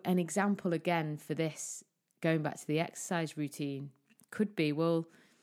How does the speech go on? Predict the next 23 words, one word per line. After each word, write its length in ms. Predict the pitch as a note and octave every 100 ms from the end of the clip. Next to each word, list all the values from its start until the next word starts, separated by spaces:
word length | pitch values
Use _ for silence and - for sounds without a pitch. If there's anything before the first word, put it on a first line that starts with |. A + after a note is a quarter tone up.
| _ -
instead 320 | F3 - G3
of 100 | G3+
saying 380 | - F3 E3 D#3
four 260 | - F3 F3
times 320 | - D#3 C#3+
a 80 | C#3+
week 340 | F#3+ G#3+ -
or 60 | C3+
five 300 | - F#3 F#3+
times 260 | D3+ C#3
a 60 | C3+
week, 360 | C#3 C3+ - _ _ _ _
say 220 | - F#3 G#3
two 240 | - A3
times 320 | A3 G3+ D#3+
a 60 | C#3+
week 360 | C3+ B2 - - _ _ _ _
for 540 | - E3+ E3+ E3+ E3+ - _ _ _ _ _ _ _ -
twenty 380 | - F#3+ G3
minutes, 320 | F#3+ G3 E3 -
half 320 | E3+ F3 -
an 80 | E3+
hour 320 | F3+ C#3+